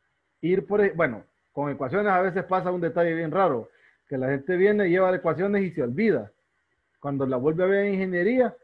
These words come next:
ya no se acuerda, entonces lo hacen quedar mal a uno. Entonces ya viene y dice, "Y es que no le enseñan nada de matemáticas". Pero siempre hay un, uno que otro que saca la casta y dice, "No, hombre, si eso lo aprendimos, más bien,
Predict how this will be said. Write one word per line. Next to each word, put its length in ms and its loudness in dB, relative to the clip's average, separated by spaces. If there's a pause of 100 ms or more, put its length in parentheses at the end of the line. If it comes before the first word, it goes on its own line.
(360)
ya 120 -6
no 100 -6
se 80 -12
acuerda, 400 2
entonces 400 0
lo 140 2
hacen 200 -2
quedar 240 -4
mal 180 0
a 40 2
uno. 340 0 (640)
Entonces 280 -2
ya 100 4
viene 300 0
y 60 -2
dice, 260 -2
"Y 40 0
es 80 -4
que 100 0
no 100 -2
le 100 -2
enseñan 340 -4
nada 160 2
de 60 -2
matemáticas". 720 -2 (840)
Pero 220 2
siempre 440 -2
hay 140 2
un, 200 -2 (100)
uno 340 2
que 100 2
otro 320 0
que 120 -4
saca 320 -2
la 160 0
casta 320 0
y 60 2
dice, 160 -4
"No, 100 -4
hombre, 200 -2
si 80 -8
eso 120 -4
lo 80 -4
aprendimos, 540 -2
más 80 -6
bien, 200 -6